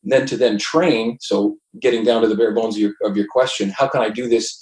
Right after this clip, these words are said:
How can I do this, uh, uh, for less money, or how can I do this without traveling all over the world and things like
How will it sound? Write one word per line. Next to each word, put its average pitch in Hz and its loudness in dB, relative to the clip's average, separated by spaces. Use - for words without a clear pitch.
How 131 2
can 123 0
I 110 2
do 120 -4
this, 113 2
uh, 101 4
uh, 101 -4
for 107 0
less 110 2
money, 117 2
or 98 2
how 117 2
can 113 -2
I 104 0
do 110 -4
this 107 0
without 104 2
traveling 113 0
all 107 0
over 107 0
the 107 2
world 113 2
and 104 -4
things 113 -6
like 95 -6